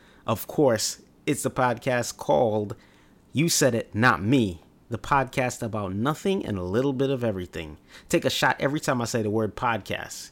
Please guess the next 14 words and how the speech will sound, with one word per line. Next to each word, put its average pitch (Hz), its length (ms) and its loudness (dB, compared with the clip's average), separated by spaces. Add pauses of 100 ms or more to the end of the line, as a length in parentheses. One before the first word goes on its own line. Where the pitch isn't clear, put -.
You 170 100 0
would 170 100 0
be 165 100 0
drunk 175 320 -2
by 170 160 -2
now. 78 280 -10 (520)
We're 165 120 4
doing 185 240 8
things 151 180 4
a 135 60 4
bit 117 200 2
differently 117 440 4
this 98 240 -2
week 107 320 -2